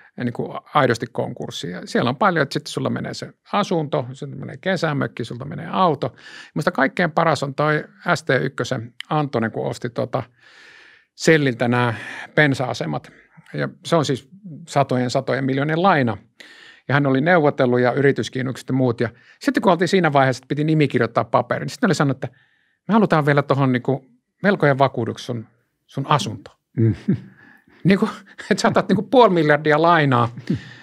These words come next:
Speaker 1: Ja si-, sit sanotaan, että niin, että mä, mä haluan vielä tuon sun miljoonan asunnon
Speaker 2: Mm.
Speaker 1: siihen. Niin, niin tätä itse Etla on tukenut, että sen takia Suomen, ää,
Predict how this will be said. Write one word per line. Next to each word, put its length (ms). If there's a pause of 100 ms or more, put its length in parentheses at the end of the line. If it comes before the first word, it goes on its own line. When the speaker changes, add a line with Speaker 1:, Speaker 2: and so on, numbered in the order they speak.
(160)
Speaker 1:
Ja 100
si-, 120
sit 180
sanotaan, 300
että 140
niin, 180
että 180
mä, 320
mä 120
haluan 300
vielä 160
tuon 140
sun 100
miljoonan 420
asunnon 380
Speaker 2:
Mm. 20
Speaker 1:
siihen. 260 (720)
Niin, 180
niin 200 (400)
tätä 240
itse 260
Etla 260
on 100
tukenut, 340
että 180
sen 180
takia 240
Suomen, 480 (560)
ää, 360